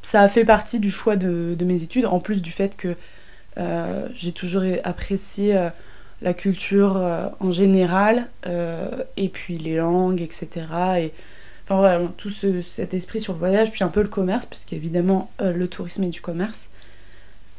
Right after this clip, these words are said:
Donc c'est comme ça que je me suis lancée dans mes études. Donc je, là, je suis pas là pour, euh, faire mon C V et pour dire que, bah, voilà, j'ai étudié dans le tourisme. Pas du tout. Euh, là, je parle à titre personnel, même si forcément, en fait, euh, et c'est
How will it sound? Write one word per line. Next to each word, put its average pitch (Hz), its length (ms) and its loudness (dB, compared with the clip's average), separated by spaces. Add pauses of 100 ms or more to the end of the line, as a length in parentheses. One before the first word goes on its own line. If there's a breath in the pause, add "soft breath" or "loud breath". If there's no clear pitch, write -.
Donc 185 100 0
c'est 202 100 0
comme 202 120 4
ça 233 100 4
que 233 60 4
je 214 60 6
me 208 40 6
suis 202 160 0
lancée 190 240 2
dans 214 80 2
mes 180 220 4
études. 247 240 6
Donc 208 100 4
je, 185 180 -2
là, 214 120 6
je 220 60 2
suis 208 120 -2
pas 208 160 6
là 240 100 6
pour, 196 260 0
euh, 165 180 -2
faire 196 180 0
mon 196 140 6
C 220 180 4
V 226 320 6
et 196 60 8
pour 180 200 -4
dire 190 220 -4
que, 196 140 -8
bah, 156 140 -6
voilà, 175 180 2
j'ai 175 140 -2
étudié 170 280 -6
dans 170 80 0
le 156 60 -8
tourisme. 196 460 -4 (720 soft breath)
Pas 214 120 6
du 175 160 0
tout. 220 220 -4 (1160)
Euh, 175 220 2
là, 180 140 6
je 202 100 0
parle 165 200 -4
à 160 60 -6
titre - 320 -6
personnel, 190 680 2 (420 loud breath)
même 196 180 8
si 240 200 2
forcément, 202 560 6
en 220 60 4
fait, 214 280 0
euh, 175 220 4 (720 soft breath)
et 180 40 -4
c'est - 380 -2